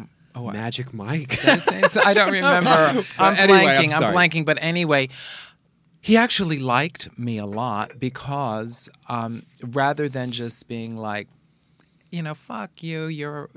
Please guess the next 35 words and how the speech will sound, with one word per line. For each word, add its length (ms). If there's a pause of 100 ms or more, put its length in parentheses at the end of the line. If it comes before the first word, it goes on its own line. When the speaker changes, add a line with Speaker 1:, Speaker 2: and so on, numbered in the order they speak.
Speaker 1:
an, 240
a 80
right-wing 380
asshole," 320 (160)
Speaker 2:
Right. 140 (180)
Speaker 1:
I 140
listened 420
to 100
what 140
he 80
had 240
to 80
say, 340
and 80
we 120
had 200
a 60
conversation. 1080 (200)
Speaker 2:
Right. 180
Speaker 1:
And 140
I 80
think 240
that's 240
a 40
lot 300
about 320
drag, 480
too, 300
is 100
that 220
we're, 240
we're 220
just 280
more 220
like 240